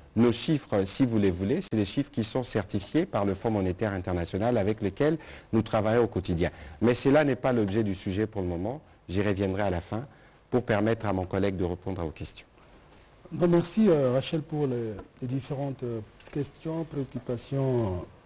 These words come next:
Speaker 2: euh, exprimées. Je n'ai pas dit que la douane congolaise coûtait moins cher. J'ai dit que la douane congolaise,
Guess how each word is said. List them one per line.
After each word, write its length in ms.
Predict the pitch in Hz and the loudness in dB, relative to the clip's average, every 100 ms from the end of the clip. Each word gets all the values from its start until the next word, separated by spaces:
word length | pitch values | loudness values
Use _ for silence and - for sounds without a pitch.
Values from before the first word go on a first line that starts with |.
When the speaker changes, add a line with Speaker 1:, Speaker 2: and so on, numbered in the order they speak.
| - | 4
Speaker 2:
euh, 60 | |
exprimées. 500 | 156 - - 151 190 | 4 2 0 4 6
Je 100 | 196 | 6
n'ai 40 | 254 | 4
pas 140 | 277 | 4
dit 100 | 262 | 2
que 80 | 233 | 4
la 160 | 170 160 | 4 4
douane 340 | 160 208 190 | 2 2 2
congolaise 440 | 160 143 143 170 170 | 2 2 4 2 0
coûtait 320 | 143 - 151 | -10 -4 -2
moins 240 | 131 139 | 0 0
cher. 380 | 165 - 208 - - - - - - _ - _ _ - - - - | -2 -2 -4 -6 -12 -20 -20 -20 -20 _ -20 _ _ -20 -20 -20 -8
J'ai 160 | 120 | -4
dit 260 | 107 214 277 | 4 6 6
que 100 | - | 4
la 140 | 131 | 2
douane 220 | 117 147 | 4 2
congolaise, 640 | 143 117 113 131 214 190 | 4 2 4 2 2 0